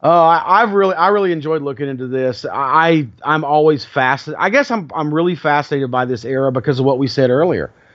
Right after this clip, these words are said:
There's so little that we know about it because everything we have is all second and third ev-, hand information 'cause all these people are no longer with us.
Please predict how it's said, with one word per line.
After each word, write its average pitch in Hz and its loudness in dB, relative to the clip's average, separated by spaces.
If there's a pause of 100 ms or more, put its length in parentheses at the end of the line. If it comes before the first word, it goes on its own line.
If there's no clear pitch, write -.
(180)
There's 139 4
so 165 4
little 151 4
that 127 0
we 127 -2
know 127 2
about 127 2
it - -8 (380)
because 123 0
everything 139 0
we 127 0
have 127 2
is 117 -8
all 127 -2
second 127 -8
and 113 -12
third 123 -4
ev-, 104 -2
hand 131 0
information 117 0 (220)
'cause 127 0
all 139 6
these 135 0
people 131 0
are 117 2
no 117 2
longer 117 2
with 110 2
us. - -6